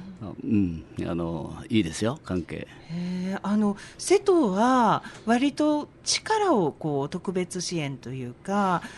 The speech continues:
Speaker 2: あの、そういうことに対して力を入れてる方なんですかね。
Speaker 1: そうそう、あのですね、
Speaker 2: うん。
Speaker 1: えー、瀬戸市立の特別支援学校、
Speaker 2: はい。
Speaker 1: あの、一律で持ってるのは、
Speaker 2: ええ。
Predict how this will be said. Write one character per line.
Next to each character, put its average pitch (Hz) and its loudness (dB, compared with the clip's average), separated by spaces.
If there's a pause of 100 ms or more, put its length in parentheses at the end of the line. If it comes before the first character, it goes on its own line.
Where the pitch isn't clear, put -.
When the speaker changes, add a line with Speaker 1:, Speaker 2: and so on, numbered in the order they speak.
(160)
Speaker 2:
あ 175 0
の、 165 0
そ 160 -4
う 160 -2
い 165 0
う 156 -8
こ 180 -6
と 196 0
に 175 -2
対 226 0
し - -4
て 175 -8
力 339 0
を 139 0
入 165 0
れ 220 2
て 262 -4
る 247 -4
方 226 -6
な 127 -10
ん 113 -14
で 110 -20
す - -16
か 123 -16
ね。 127 -16
Speaker 1:
そ 165 4
う 160 6
そ 127 2
う、 - 2
あ 113 6
の 110 6
で 95 2
す 87 -6
ね、 101 6
Speaker 2:
う 113 4
ん。 233 0 (380)
Speaker 1:
え 78 -6 (760)
ー、 - -14
瀬 110 -4
戸 190 4
市 - -2
立 143 4
の 160 2
特 104 0
別 127 4
支 135 0
援 127 4
学 120 2 (120)
校、 - -10
Speaker 2:
は 170 -4
い。 127 -12 (680)
Speaker 1:
あ 80 -6
の、 85 0
一 117 2
律 131 0
で 127 4
持 120 6
っ - -4
て - 0
る 98 0
の 85 -4
は、 104 0
Speaker 2:
え 190 -2
え。 - -